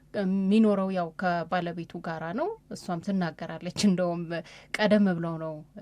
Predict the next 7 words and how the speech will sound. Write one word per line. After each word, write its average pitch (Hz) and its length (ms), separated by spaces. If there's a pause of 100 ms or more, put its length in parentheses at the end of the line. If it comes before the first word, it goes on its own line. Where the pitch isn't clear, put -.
(160)
የተዋወቁትና 175 880 (540)
በፊት 214 520 (720)
የእሱን 185 720
ጓደኛ 175 500
ነበር 156 280
የፈለገችው 156 720 (460)
ፍላጎቷ። 160 580